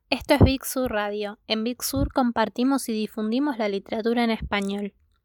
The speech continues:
Este es el segundo episodio del programa de lecturas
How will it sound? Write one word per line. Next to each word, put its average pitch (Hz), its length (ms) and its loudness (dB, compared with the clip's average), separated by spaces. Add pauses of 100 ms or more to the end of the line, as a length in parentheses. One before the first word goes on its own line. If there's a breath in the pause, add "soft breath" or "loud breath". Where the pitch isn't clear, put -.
(800 soft breath)
Este 294 240 6
es - 100 -2
el 226 100 4
segundo 233 380 2
episodio 247 600 0
del 214 160 0
programa 220 480 2
de 214 100 2
lecturas 190 500 -4